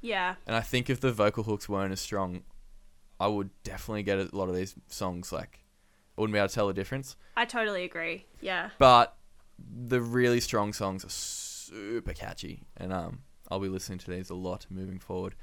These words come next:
Speaker 2: Cool. So what's that? Eight plus nine. All right. What are you giving Better Oblivion Community Centre out of ten big black hearts?
Speaker 1: I feel like for Better Oblivion Community Centre, I am gonna go with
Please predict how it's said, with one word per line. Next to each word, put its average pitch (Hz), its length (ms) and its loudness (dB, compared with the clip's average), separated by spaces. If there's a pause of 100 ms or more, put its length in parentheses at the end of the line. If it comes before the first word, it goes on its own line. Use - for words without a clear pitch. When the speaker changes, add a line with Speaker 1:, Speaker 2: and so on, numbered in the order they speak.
(440)
Speaker 2:
Cool. 196 360 6 (260)
So - 160 -6
what's 127 140 -2
that? 120 240 -6 (460)
Eight 110 400 -10
plus 117 220 -8
nine. 123 320 -2
All 117 120 6
right. 120 400 6 (600)
What 123 120 -2
are 127 40 2
you 123 60 2
giving 120 280 2
Better 110 220 2
Oblivion 104 440 -2
Community 101 320 -8
Centre 92 220 -8
out 95 120 -4
of - 100 -10
ten 104 400 -4
big 107 180 -2
black 101 220 2
hearts? 98 480 0 (600)
Speaker 1:
I 254 160 8
feel 339 200 -2
like 359 200 4
for 370 140 -4
Better 247 320 2
Oblivion 247 460 0
Community 226 520 2
Centre, 233 640 4 (580)
I 226 760 8
am 240 120 -2
gonna 233 180 2
go 208 380 2
with 202 680 -4